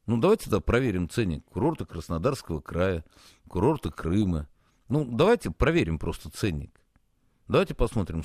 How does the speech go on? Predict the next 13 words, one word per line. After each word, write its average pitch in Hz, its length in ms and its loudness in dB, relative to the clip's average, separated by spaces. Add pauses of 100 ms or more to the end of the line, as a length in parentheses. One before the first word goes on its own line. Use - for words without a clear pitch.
как 147 380 -4 (260)
будет 101 240 -4
организована 92 960 -2
доставка 98 640 -2
людей. 78 480 -2 (560)
Нет, 110 220 -2
то 120 80 2
есть, - 180 -4 (240)
сказав 143 460 0
А, 220 140 0
надо 110 260 2
говорить 110 340 2
Б. 104 300 -2